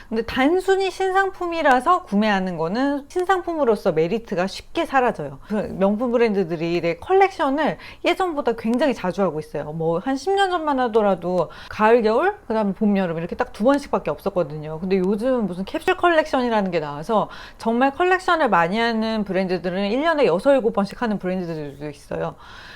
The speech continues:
근데 여섯, 일곱 번이라고 하면 뭐 그렇게 많지 않다고 생각할 수도 있는데, 일 년 십이 개월로 나눠보면 거의 두 달에 한 번씩 신상품이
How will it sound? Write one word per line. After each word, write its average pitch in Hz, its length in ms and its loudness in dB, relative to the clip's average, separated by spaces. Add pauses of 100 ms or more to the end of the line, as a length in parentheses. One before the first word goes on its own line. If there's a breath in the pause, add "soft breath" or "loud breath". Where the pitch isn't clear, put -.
(140 loud breath)
근데 220 240 4
여섯, 226 360 4
일곱 320 220 -2
번이라고 277 500 2
하면 247 640 0 (400 loud breath)
뭐 196 100 -8
그렇게 311 240 -6
많지 233 400 2
않다고 233 360 2
생각할 285 320 -2
수도 220 260 -4
있는데, 180 500 -2
일 311 140 -2
년 339 180 -2
십이 339 260 -2
개월로 302 340 6
나눠보면 180 640 -2
거의 190 200 0
두 208 140 -2
달에 311 200 8
한 294 160 0
번씩 226 240 -4
신상품이 202 680 -4